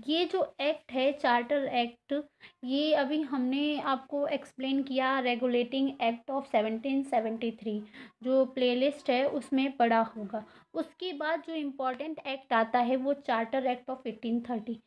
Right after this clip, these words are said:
इसमें तीन चार क्वेश्चन बनते हैं इस टॉपिक से ऑब्जेक्टिव में। अगर, जैसे, आपका कॉलेज में सिलेबस है Charter Act of eighteen thirty, तो, तो आपको सारे पॉइंट किसके लिए करने हैं?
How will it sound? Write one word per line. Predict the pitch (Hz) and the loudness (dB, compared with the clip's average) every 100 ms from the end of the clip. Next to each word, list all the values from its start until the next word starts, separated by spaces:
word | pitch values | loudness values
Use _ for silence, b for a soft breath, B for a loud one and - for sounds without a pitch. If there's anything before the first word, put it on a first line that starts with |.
| B B B - | B B B -6
इसमें | 339 - 349 370 415 415 | -6 -4 -2 2 2 0
तीन | 320 320 | 0 0
चार | 302 349 320 349 | 2 6 6 6
क्वेश्चन | 330 294 - 311 | 4 4 6 4
बनते | 254 240 294 294 | 6 4 4 6
हैं | 302 | 4
इस | 294 - | 2 0
टॉपिक | 269 269 302 - | 0 0 -4 -4
से | 320 | 2
ऑब्जेक्टिव | 294 226 254 240 - 302 | 2 2 0 0 -2 -4
में। | 269 277 302 339 _ B B | -2 -2 -2 -6 _ B B
अगर, | 254 285 320 349 349 330 | 4 8 8 10 12 12
जैसे, | 285 294 311 | 10 6 6
आपका | 294 294 330 | 4 6 4
कॉलेज | 294 247 277 294 | 6 8 6 4
में | 330 | 0
सिलेबस | 311 262 262 294 320 | 2 4 4 4 2
है | 311 | 2
Charter | 277 254 277 | 4 2 4
Act | 294 294 | 2 2
of | 285 | 0
eighteen | 269 247 285 285 | 0 0 0 0
thirty, | 269 233 285 311 _ b b _ | 0 -2 -2 -6 _ b b _
तो, | 320 311 | 0 4
तो | 339 | 8
आपको | 311 320 330 | 6 6 2
सारे | 294 254 277 | 4 6 6
पॉइंट | 294 294 277 285 | 4 2 2 0
किसके | 285 - 285 | -4 -2 0
लिए | 277 277 | 0 0
करने | 285 285 262 | 0 0 2
हैं? | 269 254 330 | 0 0 -4